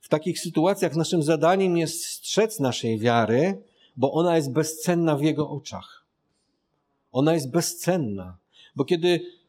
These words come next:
pu-, staniemy przed tronem Bożym, to co takiego możemy tam przynieść? Co takiego przyniesiesz przez, przed Boży tron? Przecież wiemy, że nie dobre uczynki. Przecież wiemy, że nie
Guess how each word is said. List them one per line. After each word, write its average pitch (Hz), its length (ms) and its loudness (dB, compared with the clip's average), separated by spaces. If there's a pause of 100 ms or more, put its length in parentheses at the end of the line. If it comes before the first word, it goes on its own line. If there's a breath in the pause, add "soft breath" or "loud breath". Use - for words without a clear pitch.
pu-, 180 240 -4
staniemy 180 540 0
przed - 320 -6
tronem 190 360 2
Bożym, 185 260 2
to 185 120 -2
co 269 280 -2
takiego 277 420 -2
możemy 262 420 0
tam 226 180 -2
przynieść? - 1000 0 (720)
Co 311 140 -2
takiego 247 360 -2
przyniesiesz 170 540 -2
przez, 147 240 -8 (240 loud breath)
przed 147 220 0
Boży 147 260 2
tron? 110 580 0 (1800)
Przecież 175 380 -4
wiemy, 196 280 2
że 120 140 0
nie 113 140 -2
dobre 113 300 0
uczynki. 104 680 -6 (680)
Przecież 139 340 -6
wiemy, 160 240 2
że 143 120 2
nie 143 220 4